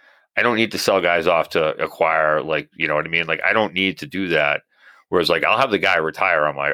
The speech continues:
on my roster. And most tight ends usually, most tight ends usually walk away.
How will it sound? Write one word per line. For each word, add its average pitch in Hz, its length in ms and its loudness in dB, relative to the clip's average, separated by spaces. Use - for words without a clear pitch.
on 78 80 -8
my 69 100 -6
roster. 92 440 -2
And 85 80 -12
most 143 240 0
tight 117 180 2
ends 90 300 -2
usually, 90 800 -4
most 131 220 2
tight 131 180 2
ends 110 340 -2
usually 104 460 -4
walk 92 340 0
away. 85 460 0